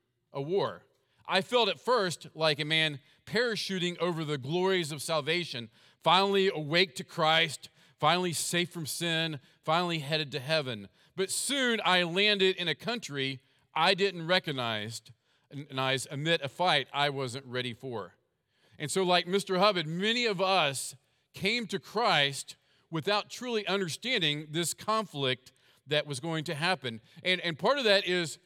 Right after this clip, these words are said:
as a result of many pastors and churches who promote an unbiblical form of Christianity that fails to be real with what the Christian life is gonna be like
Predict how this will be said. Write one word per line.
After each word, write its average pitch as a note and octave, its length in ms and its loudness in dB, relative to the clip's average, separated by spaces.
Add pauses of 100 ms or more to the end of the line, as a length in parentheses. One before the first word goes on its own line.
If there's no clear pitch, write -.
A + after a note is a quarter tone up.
(480)
as E3 180 0
a E3+ 60 -2
result E3+ 460 2
of D3 180 -4
many E3 280 -2
pastors D#3+ 680 -2
and C#3 140 -10
churches D3+ 640 -4 (440)
who F3+ 200 0
promote F3 640 2
an E3 180 -4
unbiblical F#3 720 0
form E3 360 -4
of C#3+ 120 -4
Christianity D#3+ 1000 -2 (480)
that D#3+ 140 -14
fails G#3 380 2
to G3 100 -6
be F3 160 -4
real D#3+ 420 2
with C3+ 240 -4
what D#3+ 480 0
the D3+ 100 -12
Christian F3 360 -8
life C#3+ 340 -2
is B2+ 100 -14
gonna D#3 140 -10
be C3+ 100 -6
like C#3+ 460 0